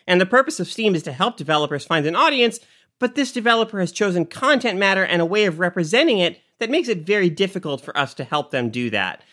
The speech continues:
So, again, like, so just a, just a, oh, a, a, a gross, like, statement that really boils it down to, yeah, you know, uh, in the, we're afraid of releasing this in the marketplace because of the possible repercussions, not,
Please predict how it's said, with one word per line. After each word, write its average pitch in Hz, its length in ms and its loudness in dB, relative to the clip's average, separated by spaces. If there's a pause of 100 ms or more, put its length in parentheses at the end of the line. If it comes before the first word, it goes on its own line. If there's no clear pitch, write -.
So, 254 380 2 (120)
again, 208 320 0
like, 170 240 0
so 254 880 0 (340)
just 247 320 -2
a, 165 200 -2 (320)
just 269 360 -4
a, 175 200 2 (340)
oh, 247 480 2 (120)
a, - 20 -18
a, 185 460 0 (260)
a 190 100 2
gross, 214 840 -2
like, 165 340 0 (220)
statement 202 640 -4
that 170 140 2
really 226 340 -2
boils 180 340 -2
it 151 80 -10
down 170 300 2
to, 156 380 -2 (260)
yeah, 311 320 2
you 185 160 0
know, 185 240 0
uh, 160 580 0 (140)
in 185 200 2
the, 175 480 2
we're 175 540 0
afraid 214 300 2
of 170 120 0
releasing 180 420 2
this 160 180 -2
in 160 80 0
the 151 80 2
marketplace 156 640 0
because 135 320 -4
of 135 80 -6
the 135 60 -6
possible 120 440 -6
repercussions, 160 760 -2
not, 165 400 2